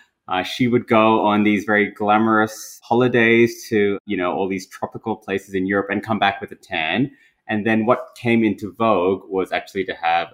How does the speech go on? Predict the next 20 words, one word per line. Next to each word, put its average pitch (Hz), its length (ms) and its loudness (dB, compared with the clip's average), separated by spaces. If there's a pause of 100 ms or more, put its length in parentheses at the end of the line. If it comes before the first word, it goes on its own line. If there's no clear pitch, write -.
a 98 200 -4 (280)
tan 147 320 2
complexion. 71 640 -10 (420)
So 110 100 2
we've 104 100 0
all 120 240 4
heard 101 400 -4
of, 90 360 -4
you 90 80 -2
know, 87 140 -4
the 80 180 -8 (120)
bronzed 104 580 0
Aussie 107 600 -2 (540)
and 90 260 -4 (140)
other 98 360 0
myths 101 320 -4
associated 92 560 -6
with 87 200 -8
this, 127 480 0
like 85 440 -2